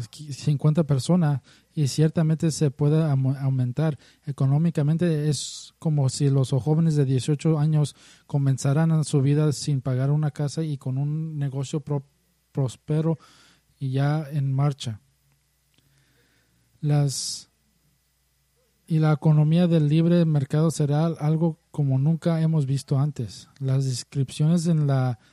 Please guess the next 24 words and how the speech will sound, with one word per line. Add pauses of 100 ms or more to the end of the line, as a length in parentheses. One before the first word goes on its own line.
(140)
de
la
economía
futura
no
perseren-,
parecen
incluir
mucho
de
un
lado
industrial. (1120)
La
revolución
industrial
del
mil
setecientos
sesenta
al
mil
ochocientos
cuarenta,